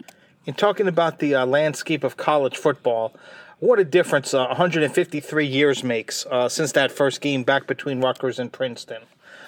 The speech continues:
Uh, today, there's, uh, all kinds of T V and, uh, multimedia contracts, uh, that are being talked about that are over, uh, worth over a billion dollars, uh, combined just for one conference.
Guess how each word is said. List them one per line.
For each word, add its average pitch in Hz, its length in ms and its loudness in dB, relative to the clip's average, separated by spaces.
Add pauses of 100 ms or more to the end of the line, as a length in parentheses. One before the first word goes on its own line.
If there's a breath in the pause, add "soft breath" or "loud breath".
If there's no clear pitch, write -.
(140 loud breath)
Uh, 117 260 -2 (100)
today, 180 580 2 (220 loud breath)
there's, 131 320 2
uh, 120 300 0
all 151 140 2
kinds 147 280 0
of 123 120 -2
T 170 180 -4
V 151 320 -2
and, 117 100 -2
uh, 113 160 -2
multimedia 139 720 0
contracts, 143 800 -2 (340 loud breath)
uh, 131 200 2
that 131 180 -2
are 123 60 -2 (120)
being 143 220 -4
talked 156 300 0
about 139 280 2
that 127 80 -2
are 127 160 0
over, 139 340 0 (260)
uh, 127 200 4
worth 139 240 0
over 131 200 2
a 120 40 0
billion 139 360 0
dollars, 135 500 2 (340 loud breath)
uh, 123 140 2
combined 131 540 0
just - 260 -2
for 139 100 4
one 127 220 0
conference. 139 800 -2